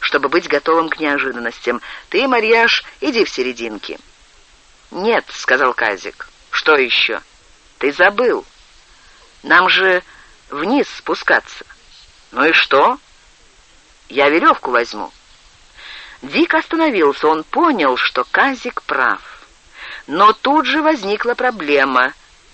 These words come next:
как достать веревку. Они попытались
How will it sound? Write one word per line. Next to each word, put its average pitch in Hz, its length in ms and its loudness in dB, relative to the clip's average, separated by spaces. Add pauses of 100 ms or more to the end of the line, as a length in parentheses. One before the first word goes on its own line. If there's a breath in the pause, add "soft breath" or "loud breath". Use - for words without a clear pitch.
(240)
как 135 280 2
достать 151 460 -2
веревку. 240 580 -4 (760 loud breath)
Они 160 300 2
попытались 160 680 0